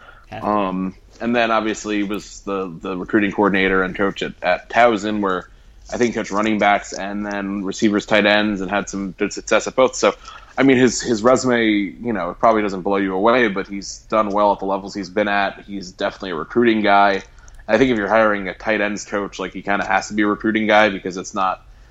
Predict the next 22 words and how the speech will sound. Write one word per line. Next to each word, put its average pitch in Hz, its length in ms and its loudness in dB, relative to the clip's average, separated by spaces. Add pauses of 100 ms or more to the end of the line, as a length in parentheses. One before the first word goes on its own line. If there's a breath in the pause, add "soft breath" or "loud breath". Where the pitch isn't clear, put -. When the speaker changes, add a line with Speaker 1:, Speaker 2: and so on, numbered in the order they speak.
(280 soft breath)
Speaker 2:
um, 85 400 -4 (280)
really 104 340 2
a 92 140 0
prominent 101 460 0
enough 95 200 -4
position, 95 560 -4 (240)
uh, 87 240 -2
for 98 220 -6
most 95 340 -2
teams 98 460 -4
to 87 380 -2
just 90 340 2
solely 92 340 2
be 92 460 4 (400 soft breath)
him 101 200 0
coaching 104 320 4
up 95 140 2
those, 92 240 2
like, - 200 -4
five 95 300 4
guys. 98 340 2 (160)
So, 92 360 -10